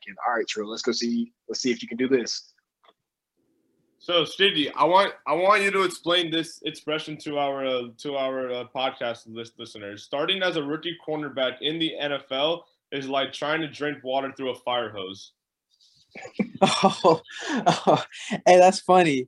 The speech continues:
Speaker 3: 'cause I, I don't think I've heard that before, but it makes sense though. Um, so what I get from that is, like, it, everything's thrown at you. I mean, quarterback see rookie out there, they wanna try you. Uh,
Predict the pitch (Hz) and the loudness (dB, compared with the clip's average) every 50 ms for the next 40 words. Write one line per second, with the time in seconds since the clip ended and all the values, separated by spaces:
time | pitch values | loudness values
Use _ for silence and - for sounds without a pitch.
0 | _ _ - 165 156 - - - 135 143 - - _ - - _ - 156 185 214 | _ _ 2 2 2 2 -2 -2 -2 -2 -2 -2 _ -20 -20 _ -6 4 6 6
1 | 262 277 262 208 196 180 185 165 196 202 202 180 175 165 160 170 160 - 175 170 | 6 8 6 6 6 6 4 2 0 0 0 0 -2 -4 -4 -6 -6 -2 -2 -2
2 | 165 160 165 160 156 143 147 165 170 165 - - - - 180 190 180 151 - - | 0 0 0 -2 -2 -2 -2 -2 -2 -4 -4 -8 -2 2 4 4 4 2 -2 -2
3 | _ 143 131 123 120 - _ _ _ _ _ _ _ - 151 170 170 170 170 156 | _ 0 0 0 -2 -6 _ _ _ _ _ _ _ 4 6 6 6 6 4 0
4 | 147 143 135 - _ - 180 175 165 156 143 135 117 120 147 156 151 147 180 190 | -4 -8 -12 -12 _ 2 4 6 6 6 4 2 0 6 6 8 10 10 8 8
5 | 165 147 151 127 - - 139 131 135 139 135 131 - - 131 131 123 131 123 123 | 6 2 -4 -4 -4 -8 -10 -6 0 2 2 2 2 2 -6 -6 -2 2 2 4
6 | 123 117 110 - _ _ _ _ _ _ _ _ _ _ _ _ _ _ _ _ | 4 2 0 -6 _ _ _ _ _ _ _ _ _ _ _ _ _ _ _ _
7 | _ _ _ _ _ _ _ _ _ 147 151 147 - - _ _ _ _ _ 151 | _ _ _ _ _ _ _ _ _ -4 -4 -4 -4 -6 _ _ _ _ _ 4
8 | 175 180 165 165 160 156 - 160 151 147 143 135 - - _ 143 139 135 135 135 | 6 6 6 4 2 2 2 2 2 4 2 0 -2 -2 _ 2 2 4 4 4
9 | 139 131 - - 123 120 - 95 127 143 143 143 139 127 123 - - 170 165 160 | 2 0 0 -2 -2 0 2 2 2 2 0 0 -2 -4 -6 0 4 6 6 6
10 | 151 147 143 131 - - - 160 147 123 120 135 156 160 160 - 156 151 147 143 | 6 6 6 4 4 0 -2 -2 -2 0 0 0 0 0 0 -2 0 2 4 4
11 | 143 135 - - 143 156 160 156 151 147 - _ _ _ _ 143 147 139 139 135 | 4 2 0 -4 -2 -2 -2 0 -2 -4 -8 _ _ _ _ 0 2 2 2 0
12 | 135 131 - - - 147 135 135 135 131 123 120 123 120 120 - - 127 131 135 | -2 -4 -6 0 4 4 6 6 4 2 0 -4 -8 -8 -10 -10 -6 -4 -2 0
13 | 131 131 127 | 0 0 0